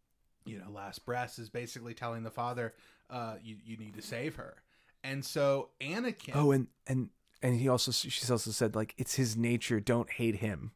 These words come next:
Speaker 1: Yeah.
Speaker 2: You know,
Speaker 1: Yeah,
Speaker 2: like,
Speaker 1: about the brother.
Speaker 2: she's totally, she's forgiven the son for what happened.
Speaker 1: Yeah. Very Padme-like.
Speaker 2: Yeah.
Speaker 1: Right?
Speaker 2: Yeah.
Speaker 1: Uh, very interesting.
Speaker 2: Yeah.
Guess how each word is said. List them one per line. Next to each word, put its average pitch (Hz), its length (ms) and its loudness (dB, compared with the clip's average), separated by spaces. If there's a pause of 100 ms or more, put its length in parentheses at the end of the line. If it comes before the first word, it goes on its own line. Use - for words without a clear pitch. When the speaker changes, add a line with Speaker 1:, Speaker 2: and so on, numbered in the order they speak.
(120)
Speaker 1:
Yeah. - 100 -20 (400)
Speaker 2:
You 143 140 6
know, 123 60 0
Speaker 1:
Yeah, 127 100 4
Speaker 2:
like, 143 120 10
Speaker 1:
about 131 400 0
the 123 60 -6
brother. 113 220 -2
Speaker 2:
she's 185 180 8
totally, 175 640 12 (200)
she's - 240 4
forgiven 170 400 10
the 147 80 8
son 151 220 10
for 135 100 4
what 127 120 8
happened. 117 320 6
Speaker 1:
Yeah. - 160 -16 (320)
Very 269 300 2
Padme-like. - 880 -6 (200)
Speaker 2:
Yeah. 113 280 4 (320)
Speaker 1:
Right? 123 280 -6
Speaker 2:
Yeah. 170 1160 10
Speaker 1:
Uh, - 40 -4
very 170 300 2
interesting. 165 260 4
Speaker 2:
Yeah. 165 580 6